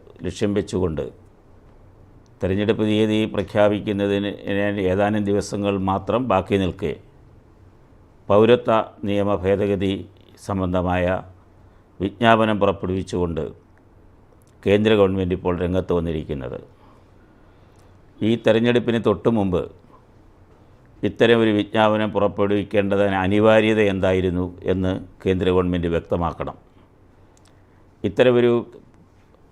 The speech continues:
ഭേദഗതി കൊണ്ടുവരുന്നതിലൂടെ ഇന്ത്യയിലെ ജനങ്ങളെ ഭിന്നിപ്പിക്കാൻ, ഭൂരിപക്ഷ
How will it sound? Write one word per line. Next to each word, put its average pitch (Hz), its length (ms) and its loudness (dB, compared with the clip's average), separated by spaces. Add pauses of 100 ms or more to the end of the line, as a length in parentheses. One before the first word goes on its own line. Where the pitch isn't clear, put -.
(460)
ഭേദഗതി 113 400 6
കൊണ്ടുവരുന്നതിലൂടെ 104 880 2 (1300)
ഇന്ത്യയിലെ 117 480 4
ജനങ്ങളെ 113 500 4
ഭിന്നിപ്പിക്കാൻ, 101 720 -4 (1300)
ഭൂരിപക്ഷ 120 480 4